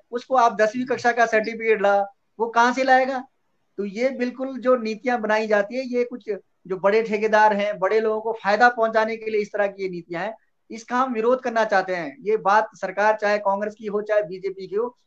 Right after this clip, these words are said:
जो गलत है तो गलत है। ये जो conditions है, ये नहीं होनी चाहिए। कोई भी नया आदमी आता है,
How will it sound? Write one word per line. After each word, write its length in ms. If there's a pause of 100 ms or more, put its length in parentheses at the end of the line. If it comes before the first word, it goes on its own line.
(120)
जो 160
गलत 320
है 160
तो 160
गलत 300
है। 140 (400)
ये 140
जो 100
conditions 560
है, 320
ये 100
नहीं 180
होनी 180
चाहिए। 240 (240)
कोई 180
भी 100
नया 260
आदमी 400
आता 320
है, 260